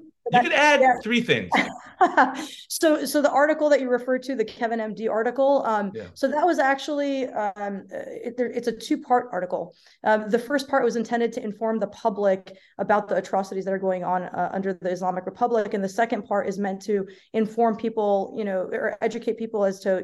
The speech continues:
Speaker 2: you know, why they should care about the situation and how they can help and whatnot. And so, um, I'm waiting for that second, the second part of the article to actually get published. So hopefully that'll be out in the next two to three weeks, just to keep an eye out for it.
Speaker 1: Yeah. Oh my God, definitely.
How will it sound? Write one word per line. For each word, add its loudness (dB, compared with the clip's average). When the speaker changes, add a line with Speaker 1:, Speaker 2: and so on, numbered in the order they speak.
Speaker 2:
you -6
know, -2
why 2
they 2
should -10
care -2
about -2
the -8
situation -6
and -6
how 0
they -2
can -8
help -4
and -6
whatnot. -4
And 2
so, 4
um, 2
I'm 0
waiting 4
for -10
that -4
second, -8
the -2
second -4
part 2
of 0
the -2
article -2
to -6
actually -6
get -10
published. -8
So -6
hopefully -2
that'll 0
be -2
out 0
in -6
the -6
next -12
two -8
to -8
three -10
weeks, -6
just -20
to -20
keep -16
an -12
eye -8
out -16
for -10
it. -10
Speaker 1:
Yeah. -2
Oh 0
my -2
God, -2
definitely. -6